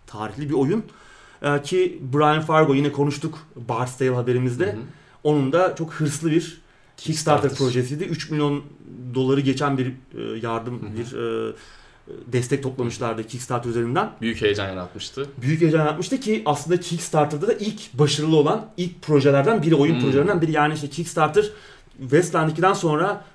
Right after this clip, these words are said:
Speaker 1: dikkatleri üzerine çekmeye başladı. İlk, yani başarılı proje oydu. Ee, Switch'e geliyor. Aa, enteresan
Speaker 2: Ya
Speaker 1: bir
Speaker 2: Switch'e
Speaker 1: haber.
Speaker 2: nasıl oyunlar geliyor abi? Yani bu,
Speaker 1: Evet.
Speaker 2: bu, bunu nasıl yorumluyorsun? Nintendo.
Speaker 1: Nintendo gerçekten
Speaker 2: Yani
Speaker 1: bir şeylerden ders almış artık.
Speaker 2: Evet,
Speaker 1: Üçüncü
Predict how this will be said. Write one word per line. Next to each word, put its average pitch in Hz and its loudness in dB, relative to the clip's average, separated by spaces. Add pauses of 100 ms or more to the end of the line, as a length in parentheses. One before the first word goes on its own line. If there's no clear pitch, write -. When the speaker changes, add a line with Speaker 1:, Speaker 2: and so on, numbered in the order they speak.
(160)
Speaker 1:
dikkatleri 143 -2
üzerine 143 2 (220)
çekmeye 127 -4
başladı. 139 -2 (400)
İlk, 156 -10 (300)
yani 123 -6 (100)
başarılı 135 0
proje 156 4
oydu. 156 4 (1600)
Ee, 147 2 (160)
Switch'e 208 2
geliyor. 220 6 (180)
Aa, 113 -4
enteresan 175 2 (240)
Speaker 2:
Ya 123 -2
Speaker 1:
bir 139 -2
Speaker 2:
Switch'e 143 2
Speaker 1:
haber. - 2
Speaker 2:
nasıl - 0
oyunlar 175 0
geliyor 107 0
abi? 107 -4
Yani 123 -4
bu, 135 -6
Speaker 1:
Evet. 185 2 (120)
Speaker 2:
bu, 127 -6
bunu 151 -2
nasıl 196 -4
yorumluyorsun? 127 -2 (180)
Nintendo. 160 -2
Speaker 1:
Nintendo 165 2
gerçekten 185 4
Speaker 2:
Yani 123 -4
Speaker 1:
bir 156 -6
şeylerden 165 0 (120)
ders 160 4
almış 156 2
artık. 113 0
Speaker 2:
Evet, 107 -2
Speaker 1:
Üçüncü - -8